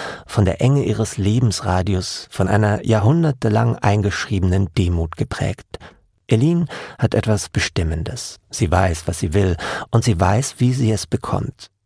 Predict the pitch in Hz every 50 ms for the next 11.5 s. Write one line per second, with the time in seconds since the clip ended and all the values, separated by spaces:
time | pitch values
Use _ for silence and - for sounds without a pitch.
0 | _ - - 110 92 95 90 92 95 104 107 101 101 101 104 92 95 - - -
1 | - - 92 90 82 - - - - 117 127 127 139 - _ _ _ _ _ _
2 | _ 127 123 135 143 139 143 156 - - _ _ - 120 120 101 92 90 - -
3 | - 101 - - 104 87 92 90 - 87 - - 95 90 - 98 90 - - -
4 | 95 92 - - - - - _ _ _ _ _ - - - 113 104 98 127 156
5 | - - - - 127 113 107 104 98 - - 123 120 120 117 - - - - 110
6 | 110 - - - 107 92 101 104 113 - - - - - - - - - 98 -
7 | - - 107 113 117 123 - - - 92 90 90 - 90 98 107 123 107 - -
8 | - - - - 117 120 120 104 92 92 - - - - - - - - - _
9 | _ _ _ - 98 92 90 110 127 - - - - - 117 131 - - 110 98
10 | 98 98 101 - - - 107 - - 98 85 80 80 - - - - - - -
11 | 92 95 - - - 143 143 110 90 90